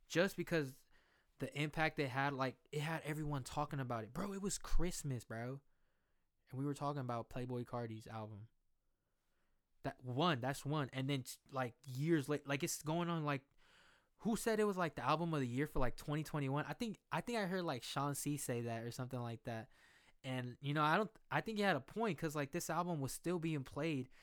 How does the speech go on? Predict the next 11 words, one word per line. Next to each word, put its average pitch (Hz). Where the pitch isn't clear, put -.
And 139
the 143
fact 185
that 185
Cardi 160
also 151
went 151
on 127
tour 143
so -
late 127